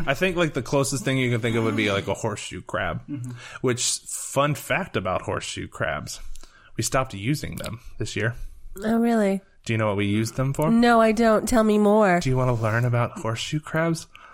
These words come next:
Speaker 1: Welcome to D and D and sweet T-, <laughs> fuck, sweet tea and D and D. <laughs> So horseshoe crabs were used to test if there were antibi-, or bacteria on your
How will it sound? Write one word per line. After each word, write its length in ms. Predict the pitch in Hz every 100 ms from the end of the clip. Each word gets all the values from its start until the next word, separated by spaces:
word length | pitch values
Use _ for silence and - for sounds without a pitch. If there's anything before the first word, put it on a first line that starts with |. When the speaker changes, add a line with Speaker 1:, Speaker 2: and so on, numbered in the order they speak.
| - -
Speaker 1:
Welcome 240 | 123 131
to 80 | 123
D 160 | 123
and 160 | 123 123
D 160 | 123 123
and 100 | 120
sweet 300 | - 143 -
T-, 260 | - -
<laughs> 80 | 180
fuck, 260 | 139 202 -
sweet 260 | - 214 -
tea 140 | 226
and 140 | 226 202
D 160 | 226
and 100 | 220
D. 280 | 214 226 - -
<laughs> 160 | 415 - - - - -
So 180 | - 143
horseshoe 480 | 123 185 214 - 135
crabs 320 | 117 117 104
were 60 | 110
used 200 | 113 110
to 60 | -
test 340 | - 117 -
if 140 | 107
there 120 | - 110
were 120 | 104
antibi-, 480 | 117 120 110 101 90
or 140 | 107 104 -
bacteria 580 | 110 110 - 135 113 110
on 200 | 98 104
your 260 | 95 95